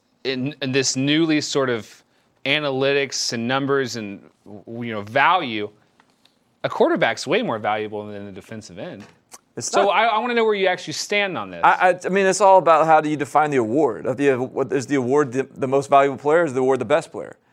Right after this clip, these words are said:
Speaker 2: I think the award probably should be the best.
Speaker 1: I think so, too.
Speaker 2: I think Chase Young is the best player. I, I don't know that I disagree with Connor that he's,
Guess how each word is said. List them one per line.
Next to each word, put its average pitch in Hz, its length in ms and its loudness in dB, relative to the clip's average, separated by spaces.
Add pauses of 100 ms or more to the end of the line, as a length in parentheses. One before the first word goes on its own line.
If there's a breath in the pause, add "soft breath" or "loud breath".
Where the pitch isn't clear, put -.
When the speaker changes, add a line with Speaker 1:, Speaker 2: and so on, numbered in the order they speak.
(140)
Speaker 2:
I 175 100 4
think 226 160 -2
the 175 80 2
award 156 280 4
probably 143 280 4
should 185 280 -2
be 139 100 -2
the 113 80 -2
best. 123 380 2
Speaker 1:
I 120 60 -8
think 127 180 -8
so, 117 120 -10
too. 104 260 -14 (220)
Speaker 2:
I 143 120 4
think 165 180 -2
Chase 156 240 0
Young 143 220 2
is 113 100 -4
the 110 100 -6
best 113 360 0
player. - 320 -6 (840)
I, 123 200 2
I 156 40 6
don't 160 120 0
know 160 100 6
that 147 100 6
I 131 60 6
disagree 131 480 -2
with 127 160 -2
Connor 139 340 0
that 120 140 -2
he's, 113 460 -6